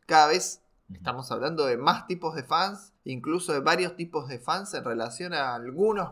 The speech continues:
Speaker 1: personajes en particular. Bueno, tenés un montón de fans, de fans de distintas cosas. Es un quilombo realmente.
Speaker 2: Mm, sí, sin duda. Em, creo que es una cuestión bastante fascinante de charlar porque es algo que siempre fue más bien secundario como al,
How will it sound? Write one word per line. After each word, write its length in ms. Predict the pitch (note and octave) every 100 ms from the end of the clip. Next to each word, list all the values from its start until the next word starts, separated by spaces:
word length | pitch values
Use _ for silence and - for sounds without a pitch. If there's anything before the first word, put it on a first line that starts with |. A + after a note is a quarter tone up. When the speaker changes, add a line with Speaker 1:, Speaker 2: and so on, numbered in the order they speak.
| -
Speaker 1:
personajes 680 | B2 A2+ B2+ D#3 E3+ C#3
en 120 | A#2
particular. 500 | A2+ A2+ B2 D#3+ A3
Bueno, 260 | G3 D3 G#2
tenés 300 | - G#2+ C#3+ - _ -
un 120 | C3+
montón 340 | C3 B2+ E3
de 100 | D#3
fans, 380 | - E3 G3 -
de 100 | -
fans 260 | B2 C3+ C3+
de 60 | B2
distintas 440 | A2 C#3 D3 B2+
cosas. 380 | - E3+ D3+ C#3+
Es 160 | E3
un 200 | D#3 C3
quilombo 520 | B2+ - D3 B2+ - G2
realmente. 480 | G2 G2 F2+ F#2 _ -
Speaker 2:
Mm, 180 | G2+ F#2 _ _ _ _
sí, 300 | - G#2+ - _ _
sin 200 | - G2+
duda. 220 | G2+ F#2 - -
Em, 600 | G#2 G2+ F#2+ F#2 F#2 F#2 - - A2
creo 160 | B2+
que 80 | B2+
es 80 | B2+
una 100 | A#2
cuestión 300 | G2 G2+ A#2
bastante 320 | G#2 - A#2
fascinante 480 | A2 F#2 G2+ G#2+ F2
de 100 | E2
charlar 360 | - E2+ F2 D#2
porque 640 | E2+ D#2+ F2 E2+ E2 -
es 240 | G#2+ - -
algo 320 | B2+ C3 G#2+
que 140 | F#2
siempre 480 | - B2+ B2 B2+ A#2+
fue 440 | - - A2+ G#2+ -
más 220 | G#2 G2+
bien 220 | G#2+ A#2 A#2
secundario 760 | - F#2+ F#2 F#2+ G#2+ A2+ A2+
como 220 | F#2 E2 D#2+
al, 140 | D2